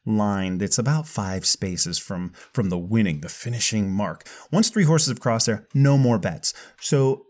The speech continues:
while you might sometimes have a winner, somebody who's clearly won prior to three horses crossing that line, not always. Oftentimes you're gonna have five or six horses that are approaching that line, and then three of them are gonna step over, and that's gonna be no more bets.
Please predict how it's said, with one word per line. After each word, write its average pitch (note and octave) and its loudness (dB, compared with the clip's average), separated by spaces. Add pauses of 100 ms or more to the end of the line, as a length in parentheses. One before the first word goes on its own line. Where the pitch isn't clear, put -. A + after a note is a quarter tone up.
(180)
while D#3+ 0
you F#3+ 0
might E3+ 4
sometimes C#3 4
have B2+ 2
a G#2 0
winner, D#3+ 2
somebody B2+ 0
who's A2+ 0
clearly D3 0
won C#3 4
prior B2 0
to A#2+ -2
three B2 -2
horses A2+ 0
crossing D#3+ 0
that F#3 0
line, F3 -2 (260)
not A#3+ 4
always. C#3 0
Oftentimes G#3 4
you're A3 2
gonna C#3+ 4
have - -12 (340)
five G#3+ 0
or F3 4
six - 4
horses D3+ 2
that A#2+ 0
are A#2 0
approaching B3+ -2
that C4 2
line, C4+ 0 (640)
and F3+ 6
then F3 4 (100)
three A3+ 2
of G#3+ 2
them F#3 0
are F3 2
gonna D#3+ 4
step D3 4
over, C3 2 (140)
and B2 4
that's D#3+ 6
gonna D#3+ -2
be C3+ -2
no G3+ -6
more A#3+ -2
bets. A3 2